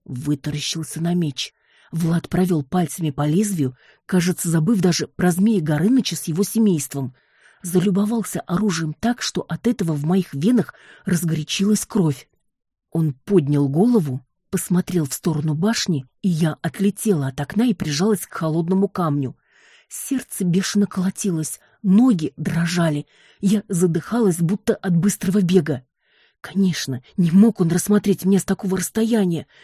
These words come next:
но все же... Постояла так немного и нырнула ласточкой в башню. Только от него ли я бегу, от Кощеева или от себя,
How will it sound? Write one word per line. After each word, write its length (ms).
но 180
все 420
же... 280
Постояла 580
так 240
немного 520
и 100
нырнула 560
ласточкой 600
в 80
башню. 520
Только 340
от 240
него 260
ли 120
я 180
бегу, 400
от 120
Кощеева 720
или 200
от 120
себя, 420